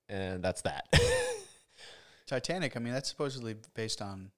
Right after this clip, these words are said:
Speaker 2: I mean, obviously the ship really went down,
Speaker 1: The
Speaker 2: but,
Speaker 1: ship
Speaker 2: like,
Speaker 1: really went down. Jack and Rose are fake.
Speaker 2: Fake.
Speaker 1: Made, yeah, made up.
Speaker 2: Well, Rose is real.
Speaker 1: I mean, you can assume there was someone like her.
Speaker 2: Well, no, because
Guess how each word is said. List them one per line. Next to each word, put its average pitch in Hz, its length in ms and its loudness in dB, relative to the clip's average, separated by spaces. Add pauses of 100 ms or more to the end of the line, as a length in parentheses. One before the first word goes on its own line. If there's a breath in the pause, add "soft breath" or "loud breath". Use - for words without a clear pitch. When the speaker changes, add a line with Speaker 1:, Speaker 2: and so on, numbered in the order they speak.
(300)
Speaker 2:
I 113 60 -20
mean, 113 80 -6
obviously 120 360 -2
the 85 80 -12
ship - 280 -8
really 92 120 -10
went 87 200 -14
down, 101 200 -8
Speaker 1:
The 98 40 -8
Speaker 2:
but, - 40 6
Speaker 1:
ship 165 240 10
Speaker 2:
like, - 80 -4
Speaker 1:
really 101 200 6
went 90 180 2
down. 87 160 2
Jack 107 220 8
and 90 100 0
Rose 87 220 2
are 78 80 -2
fake. - 400 -6 (460)
Speaker 2:
Fake. 98 260 -12
Speaker 1:
Made, 85 240 -6
yeah, 78 120 -8
made 76 180 -6
up. 78 140 -4
Speaker 2:
Well, 127 100 -4
Rose 156 280 0
is 101 160 -6
real. 95 360 -8 (960)
Speaker 1:
I 131 60 -2
mean, 113 120 0
you 120 80 -2
can 117 120 6
assume 104 220 4
there 92 100 0
was 85 100 0
someone 87 300 2
like 90 220 0
her. 80 220 -4 (880)
Speaker 2:
Well, 131 100 -20 (140)
no, 185 60 -10
because 101 460 -12